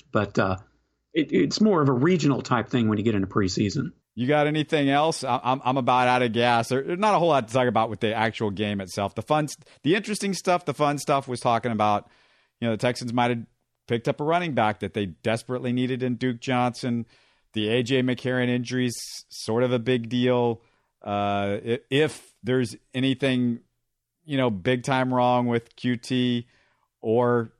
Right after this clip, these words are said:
Speaker 2: Greg Mancz, that's kind of a thing. Although I think Zach Fulton might be a better center than the other two guys <laughs> that, that, uh, are one and two at the center position. If you moved him over to center and you had Max Shar-, Sharping at guard, I think you got a better offensive line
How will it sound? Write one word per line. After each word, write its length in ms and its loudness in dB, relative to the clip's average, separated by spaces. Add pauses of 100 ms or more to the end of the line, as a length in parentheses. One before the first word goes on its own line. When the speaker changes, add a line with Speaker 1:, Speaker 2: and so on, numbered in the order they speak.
Speaker 2:
Greg 280 0
Mancz, 300 -2
that's 240 -2
kind 220 -2
of 80 -2
a 80 -2
thing. 400 -4
Although 220 2
I 120 2
think 260 0
Zach 320 0
Fulton 300 0
might 220 -2
be 160 -2
a 60 -2
better 460 -2
center 280 -2
than 160 -2
the 120 -2
other 180 -2
two 180 -6
guys 500 0
<laughs> 160 -6
that, 220 -4 (420)
that, 300 0
uh, 320 4
are 120 0
one 240 2
and 140 -2
two 200 0
at 80 0
the 80 -4
center 280 -2
position. 440 -6
If 120 -8
you 100 -6
moved 220 -4
him 120 0
over 200 0
to 80 -6
center 340 -2
and 120 -2
you 100 -2
had 180 0
Max 300 -2
Shar-, 240 -4
Sharping 440 -2
at 180 -10
guard, 460 0 (420)
I 100 2
think 240 -2
you 60 -4
got 160 2
a 40 -2
better 240 -2
offensive 500 -4
line 400 -2